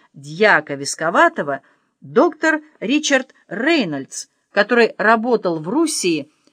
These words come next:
с тысяча пятьсот шестьдесят седьмого года. Если Таубе поймают и начнут пытать в разбойном приказе, он, чтобы спасти свою шкуру или хотя бы избавиться от нечеловеческих мук,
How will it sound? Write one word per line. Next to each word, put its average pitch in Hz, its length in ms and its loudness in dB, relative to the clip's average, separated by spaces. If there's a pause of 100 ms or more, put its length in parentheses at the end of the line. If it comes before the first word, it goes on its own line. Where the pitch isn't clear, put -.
с - 140 -12
тысяча 311 500 0
пятьсот 320 480 -4 (160)
шестьдесят 220 580 0
седьмого 233 440 0
года. 240 440 -2 (540)
Если 214 400 2
Таубе 254 460 4
поймают 240 600 4
и 233 60 -2
начнут 220 500 -2
пытать 247 540 2 (240)
в 151 100 -8
разбойном 202 720 2
приказе, 226 760 0 (600)
он, 262 400 4 (140)
чтобы 226 300 -2
спасти 233 480 0
свою 175 320 -2
шкуру 269 680 0 (400)
или 220 220 4
хотя 226 360 4
бы 226 180 2
избавиться 202 580 2
от 214 220 -2
нечеловеческих 240 960 -2
мук, 233 380 -2